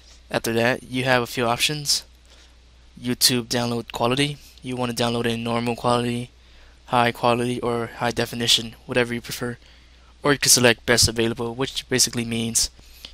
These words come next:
it will download at the best quality there is. And you get to ch-,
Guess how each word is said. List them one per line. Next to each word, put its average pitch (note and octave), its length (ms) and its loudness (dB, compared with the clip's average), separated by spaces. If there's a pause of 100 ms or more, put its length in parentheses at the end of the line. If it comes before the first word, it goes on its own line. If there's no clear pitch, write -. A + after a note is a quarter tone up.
(160)
it B2+ 80 0
will B2 140 0
download A#2 300 4
at G#2 100 -2
the A#2 60 -6
best A2+ 260 0
quality A#2+ 280 -2
there A#2 200 -4
is. A#2 240 0 (2250)
And A#2+ 380 0
you A#2+ 80 -6
get C3 100 0
to A#2+ 80 -10
ch-, - 260 -8